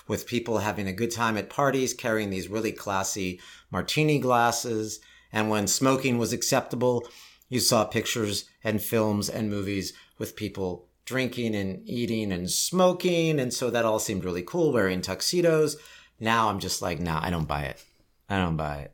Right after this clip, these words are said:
So like you said, after you take down all the decorations and after you've been partying for the entire month, what feelings do you have? You have the feelings of depression, anxiety. And so you go into the drugstore and you see, uh, Valentine's Day cards and,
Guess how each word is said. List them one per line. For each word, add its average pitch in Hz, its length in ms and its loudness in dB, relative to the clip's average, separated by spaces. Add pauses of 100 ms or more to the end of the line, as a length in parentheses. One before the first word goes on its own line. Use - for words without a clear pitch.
(100)
So - 140 -4
like 180 220 4
you 180 40 0
said, 180 380 4 (160)
after 135 320 6
you 139 60 2
take 156 260 2
down 139 220 4
all 139 120 6
the 120 100 2
decorations 139 840 2
and 107 120 0
after 120 240 0
you've 113 160 -4
been 113 160 0
partying 147 480 2
for 110 160 -2
the 107 100 4
entire 104 340 0
month, 147 360 2 (500)
what 123 220 0
feelings 104 640 -2
do 117 80 -4
you 127 120 -2
have? 135 460 0 (480)
You 110 100 0
have 113 120 0
the 113 60 -4
feelings 113 420 -2
of 92 100 -4
depression, 98 720 -2
anxiety. 90 840 -2 (960)
And 95 160 -4
so 95 340 4
you 98 220 0
go 92 200 2
into 95 200 0
the 95 100 0
drugstore 95 560 2
and 127 100 2
you 120 120 0
see, 139 500 2 (560)
uh, 139 240 4
Valentine's 127 800 4
Day 107 220 4
cards 104 360 4
and, 104 320 0